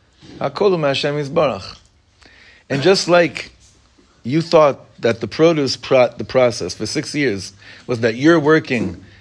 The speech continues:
and this is what's producing, giving you fruit, selling the fruit, giving you money,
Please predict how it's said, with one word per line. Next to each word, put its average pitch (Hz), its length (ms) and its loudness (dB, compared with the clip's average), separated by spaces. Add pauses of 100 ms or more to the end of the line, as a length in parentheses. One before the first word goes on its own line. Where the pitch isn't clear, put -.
and 117 120 -4
this 147 80 0
is 139 60 -6
what's 139 200 2
producing, 113 680 -4
giving 120 280 -2
you 90 180 -4
fruit, 170 480 -2 (200)
selling 160 320 2
the 135 100 -2
fruit, 107 400 -8
giving 123 240 0
you 107 140 -2
money, 170 360 0